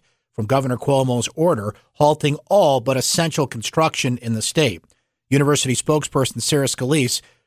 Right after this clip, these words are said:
said a professional engineer engaged by the project's general contractor determined it would be unsafe to stop work on the partially completed steel structure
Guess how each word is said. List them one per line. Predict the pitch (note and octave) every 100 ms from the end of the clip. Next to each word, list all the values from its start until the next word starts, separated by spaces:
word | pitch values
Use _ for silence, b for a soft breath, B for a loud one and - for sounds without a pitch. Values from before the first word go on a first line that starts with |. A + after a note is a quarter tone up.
| b
said | -
a | C3
professional | C3+ - F3 F#3 C4+ A#3
engineer | F#3 C3+ C#3 C3 A2+
engaged | A2 B2+ C#3+ C#3+
by | D3
the | B2+
project's | A2+ C3+ C3 A#2 A#2 -
general | - C3+ B2+ B2
contractor | - D#3 D3+ - F#2 - -
determined | - - E3+ C3+ E2+ - _ _ _
it | A2+
would | A#2
be | D3+ F3
unsafe | F#3 G3+ - G3 F#2+ - _ _
to | -
stop | - D#3 C3+ C#3
work | C#3+ C#3+ -
on | A#2+
the | A#2+
partially | - C#3+ C#3+ - C3
completed | A2 A2+ C3+ B2 G#2
steel | - D#3+ D#3
structure | - D#3+ D#3 - G#2